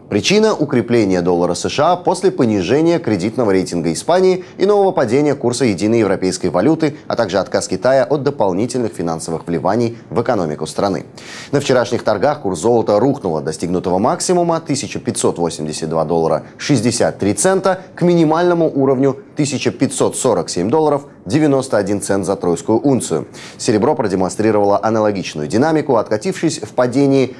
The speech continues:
от дневного максимума — двадцать восемь долларов шестьдесят девять центов до минимума на закрытии торгов в Нью-Йорке — двадцать семь долларов семьдесят пять центов. Наши рекомендации по ценовому движению металлов на среду.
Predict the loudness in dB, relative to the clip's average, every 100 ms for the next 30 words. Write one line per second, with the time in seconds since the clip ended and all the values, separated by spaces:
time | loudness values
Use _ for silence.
0 | -4 -2 2 2 2 2 0 0 0 0
1 | -2 -4 -4 -4 -6 -6 -2 -2 -2 -6
2 | -4 -2 0 2 2 0 -4 -16 -4 -2
3 | 0 0 2 2 2 0 0 0 0 0
4 | -4 -10 -10 0 2 4 4 2 2 0
5 | -2 -2 -2 -2 -2 -2 -2 -2 2 2
6 | 2 0 -2 -4 -2 0 0 -2 -4 0
7 | 2 2 2 2 -2 -2 0 0 -4 -2
8 | -2 0 -2 -2 -6 -16 -20 -20 -18 -18
9 | -10 -2 0 2 0 2 2 4 0 0
10 | 0 0 -2 -2 0 0 2 0 0 -2
11 | 0 2 4 2 2 2 2 0 -4 0
12 | 2 2 -2